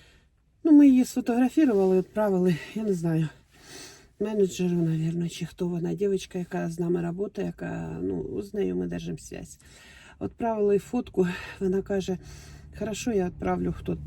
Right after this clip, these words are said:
тим, хто гуляв, там віддихали», вона відправила, вони попросили прислати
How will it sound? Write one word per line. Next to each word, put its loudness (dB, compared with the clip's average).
тим, -2
хто -6
гуляв, 0
там 0
віддихали», 0
вона 2
відправила, -2
вони 2
попросили -4
прислати -4